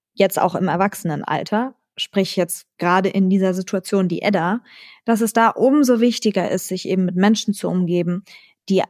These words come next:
einem ein ganz sicheres Gefühl geben und bei denen man konsistent weiß, die sind da und die akzeptieren mich so, wie ich bin, ich darf all meine Anteile mitbringen, ich darf mal lustig sein, ich darf mal wütend sein.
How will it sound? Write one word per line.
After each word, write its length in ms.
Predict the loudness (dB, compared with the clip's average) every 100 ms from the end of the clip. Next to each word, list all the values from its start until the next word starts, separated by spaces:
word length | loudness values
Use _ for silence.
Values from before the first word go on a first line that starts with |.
| _
einem 280 | -2 0 0
ein 160 | 0
ganz 280 | 2 2 2
sicheres 400 | -2 -2 -4 -6
Gefühl 320 | -8 -2 -2
geben 300 | 0 -2 -2
und 280 | -2 -4 -6 -12
bei 220 | -4 -2
denen 180 | 0 -2
man 200 | -2 0
konsistent 560 | 2 2 0 -2 -2
weiß, 240 | -2 -2 -2
die 160 | -4
sind 260 | -2 -6 0
da 400 | 2 2 0 -2
und 160 | -4 -4
die 100 | -4
akzeptieren 480 | -6 -14 -2 2 2
mich 160 | 0
so, 160 | -4 -6
wie 100 | -8
ich 180 | -10 0
bin, 440 | 2 4 4 2
ich 100 | -2
darf 200 | -6 -4
all 180 | -2 -2
meine 320 | -2 -4 -2 0
Anteile 520 | 0 0 0 2 2
mitbringen, 720 | 2 -2 _ -2 0 0 -2
ich 140 | -4
darf 260 | -6 -6 -6
mal 160 | -2 0
lustig 440 | 0 -2 -10 -6
sein, 320 | -4 -4 -4
ich 140 | -8 -10
darf 180 | -12
mal 220 | -10 -6 -6
wütend 300 | -4 -6 -2
sein. 320 | -2 -4